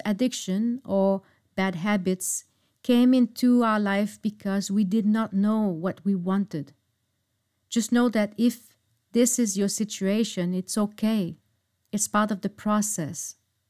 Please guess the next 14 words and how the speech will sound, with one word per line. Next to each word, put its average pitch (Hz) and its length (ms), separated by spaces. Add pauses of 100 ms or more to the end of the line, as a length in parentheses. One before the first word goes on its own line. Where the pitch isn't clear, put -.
(540)
You 233 100
see, 262 460 (720)
it - 160
doesn't 277 380
matter 233 360
that 202 300
you 190 80
know 202 220
or 180 100
don't 214 380
know 175 160
what 160 320
you 170 80
want. 170 400